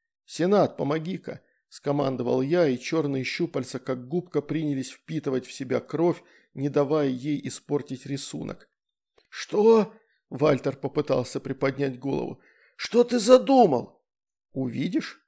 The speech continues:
усмехнулся я. Настроение у меня было отличное, просто великолепное. "Тебе понравится". "Ты? Нет!" Кажется, он все-таки увидел, что я делаю. Попытался было вскочить на ноги,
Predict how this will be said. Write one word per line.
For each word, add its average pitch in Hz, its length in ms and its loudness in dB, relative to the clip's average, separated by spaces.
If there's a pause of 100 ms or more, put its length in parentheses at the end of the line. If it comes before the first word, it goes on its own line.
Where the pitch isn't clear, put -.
усмехнулся 139 760 -4
я. 131 280 -2 (320)
Настроение 170 680 -2
у 151 100 -6
меня 160 260 -2
было 156 300 0
отличное, 147 640 -6
просто 147 400 -4
великолепное. 143 840 -4 (440)
"Тебе 156 340 -2
понравится". 165 920 0 (500)
"Ты? 220 420 4 (420)
Нет!" 240 600 8 (440)
Кажется, 139 460 -2
он 143 160 -2
все-таки 147 480 -4
увидел, 147 420 0
что - 220 -8
я 143 160 2
делаю. 135 460 -2
Попытался 143 680 -2
было 135 240 -2
вскочить 135 480 -8
на 156 240 0
ноги, 123 340 -4